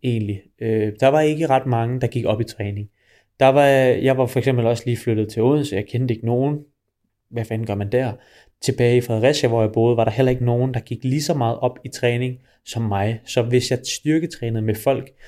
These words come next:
så synes jeg faktisk, det var ret nederen. Jeg gad ikke træne med folk, fordi de tog det ikke lige så seriøst som mig. Jeg var der ikke for bare lige at hive nogle kabler og skubbe nogle håndvægte. Jeg var der for fucking at tage det seriøst.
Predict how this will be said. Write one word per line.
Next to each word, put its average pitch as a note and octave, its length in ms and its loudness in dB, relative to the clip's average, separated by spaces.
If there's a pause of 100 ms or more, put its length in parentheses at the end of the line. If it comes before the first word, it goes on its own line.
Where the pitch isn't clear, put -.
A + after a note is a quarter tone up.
(180)
så - 100 -6
synes C#3+ 220 -2
jeg C#3+ 80 0
faktisk, A#2+ 380 -6
det A#2 80 -4
var A2 100 -4
ret A#2+ 180 -4
nederen. B2+ 420 2 (100)
Jeg A2 140 -6
gad C#3 140 -2
ikke C3+ 120 -6
træne C3 300 -2
med C3 160 2
folk, B2 280 -2
fordi C3 220 -2
de B2+ 120 -4
tog C3+ 200 0
det C#3+ 60 0
ikke C#3 100 -6
lige D3 160 -4
så D3 40 -10
seriøst D#3+ 360 2
som A2+ 100 -4
mig. G#2 220 -2 (400)
Jeg C#3 120 4
var D#3+ 120 6
der D#3+ 60 4
ikke D#3+ 340 2
for A#2+ 240 2
bare A#2+ 180 2
lige A#2+ 180 0
at A2 60 -4
hive B2+ 300 -2
nogle G#2+ 180 -2
kabler A2+ 380 2
og G#2+ 340 0
skubbe - 300 -4
nogle G#2 180 -2
håndvægte. A2+ 480 -4 (320)
Jeg C3+ 120 2
var C#3 100 2
der D3+ 120 0 (140)
for C3+ 300 0 (160)
fucking D3 320 -2
at - 60 -6
tage A#2+ 160 -2
det A2+ 80 -4
seriøst. A2+ 420 -2